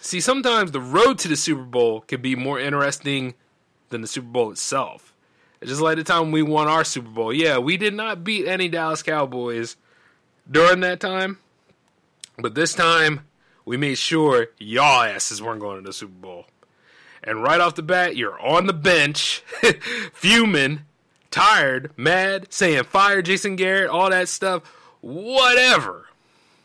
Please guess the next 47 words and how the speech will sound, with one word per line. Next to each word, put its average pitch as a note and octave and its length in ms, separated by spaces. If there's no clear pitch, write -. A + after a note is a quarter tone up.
All E3+ 140
I F#3 100
know E3 200
is, C#3+ 100
is A#2+ 160
this, A#2+ 340
you C#3+ 80
got C3+ 240
checked - 480
and C3 180
you C3 120
got A#2+ 240
humbled. A2 500
And C#3 100
what's F#3+ 200
really A#3+ 220
cool E3 240
about C#3+ 260
it C#3 80
is, E3 480
<laughs> - 100
I'm - 160
gonna E3+ 140
win C#3+ 160
twenty D#3 260
dollars D#3 380
from G#2+ 260
it. E2+ 180
By E3+ 240
the D#3+ 80
way, C3+ 180
big C3+ 280
shout C3 280
outs A#2 180
to C#3 60
my, A#2+ 300
uh, A2 140
informant A#2 640
out F#2+ 260
there. G2+ 320
<laughs> F3+ 100
He A3+ 80
was F#3 160
so B3 240
sure F#3+ 260
about A2 280
himself. G#2 580